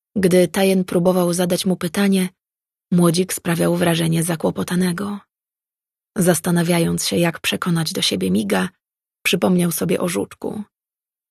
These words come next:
Kiedy wychodził ze swojego pokoju, zarzucił na ramię teczkę,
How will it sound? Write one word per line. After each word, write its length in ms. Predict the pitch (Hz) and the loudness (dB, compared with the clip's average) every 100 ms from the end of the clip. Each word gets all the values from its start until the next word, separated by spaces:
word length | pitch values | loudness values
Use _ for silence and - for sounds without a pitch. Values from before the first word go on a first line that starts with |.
| - | 0
Kiedy 280 | 208 190 190 | 2 4 2
wychodził 420 | 180 240 226 214 | 2 0 2 2
ze 120 | 196 | 0
swojego 420 | 170 - 180 175 160 | -4 -2 0 0 -2
pokoju, 480 | 175 - 214 196 | -4 -2 0 0
zarzucił 500 | 165 175 175 160 196 | 0 0 0 -2 0
na 160 | 180 175 | 0 0
ramię 260 | 165 165 170 | 0 -2 -2
teczkę, 520 | 202 185 - 185 | -2 -2 -4 -6